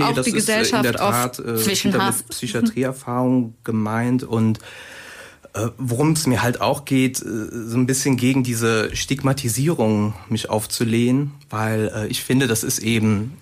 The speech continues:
Speaker 1: es ist heutzutage nichts Ungewöhnliches, wenn jemand sagt, er hat irgendwie Therapieerfahrung gesammelt, aber es wird trotzdem immer noch von vielen Leuten als so eine Art Schwäche wahrgenommen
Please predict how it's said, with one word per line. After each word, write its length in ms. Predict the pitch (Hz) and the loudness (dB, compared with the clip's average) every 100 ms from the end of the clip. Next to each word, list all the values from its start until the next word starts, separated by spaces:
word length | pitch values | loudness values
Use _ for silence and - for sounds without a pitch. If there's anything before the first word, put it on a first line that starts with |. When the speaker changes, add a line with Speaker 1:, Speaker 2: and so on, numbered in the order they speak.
| - - | -16 -10
Speaker 1:
es 120 | - | -6
ist 200 | 110 - | -6 -2
heutzutage 560 | 127 - 110 120 117 | -2 -2 -2 0 2
nichts 340 | 117 120 - - | 2 2 -2 -2
Ungewöhnliches, 880 | 143 165 147 113 123 120 117 120 - | 2 2 2 2 2 2 0 -4 0
wenn 100 | 113 | 2
jemand 280 | 113 113 | 4 4
sagt, 260 | 107 113 - | 2 0 -2
er 60 | 110 | -4
hat 100 | 113 | -4
irgendwie 220 | 110 107 | -4 -4
Therapieerfahrung 1000 | - 110 104 - 135 110 - 107 113 123 | -4 -2 -2 -4 -4 -4 -4 0 2 2
gesammelt, 440 | 113 117 131 139 - - - | 2 2 2 0 -8 -14 -12
aber 200 | - 110 | -4 -2
es 140 | 120 - | -2 -2
wird 180 | 113 | -4
trotzdem 720 | - 117 127 - - 127 117 - - _ - | -4 -4 -2 -2 2 2 2 -2 -16 _ 0
immer 320 | 135 160 143 | 2 4 4
noch 320 | 135 127 - | 2 0 -8
von 220 | - 110 | -6 -4
vielen 340 | - 143 143 120 | 0 2 2 4
Leuten 280 | 120 127 | 2 0
als 140 | 113 110 | -2 -2
so 80 | 113 | 0
eine 140 | 104 | 0
Art 180 | 117 - | -2 -2
Schwäche 460 | - 110 - 101 | -2 -2 -2 -4
wahrgenommen 600 | 95 101 101 117 120 160 | -2 -2 2 2 2 0